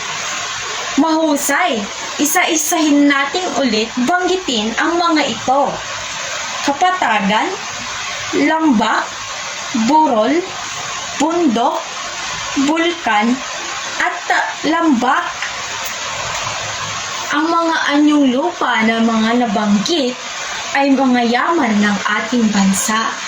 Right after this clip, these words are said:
Ipinagkaloob ng Diyos sa atin, kaya nararapat lamang na ingatan at huwag habusuhin. Pagkos, alagaan natin ito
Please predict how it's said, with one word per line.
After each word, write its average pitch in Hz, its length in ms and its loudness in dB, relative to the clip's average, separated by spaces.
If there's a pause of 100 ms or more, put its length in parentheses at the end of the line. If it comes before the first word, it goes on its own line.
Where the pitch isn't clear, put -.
(1200)
Ipinagkaloob 277 1120 0
ng 359 200 4 (120)
Diyos 262 380 0
sa 285 280 0
atin, 220 400 2 (460)
kaya 247 420 2
nararapat 320 880 0
lamang 220 600 2
na 349 100 4
ingatan 240 680 0 (180)
at 349 140 -2 (100)
huwag 254 320 4
habusuhin. 269 960 0 (1040)
Pagkos, 269 800 0
alagaan 277 800 2
natin 370 480 0
ito 220 320 -2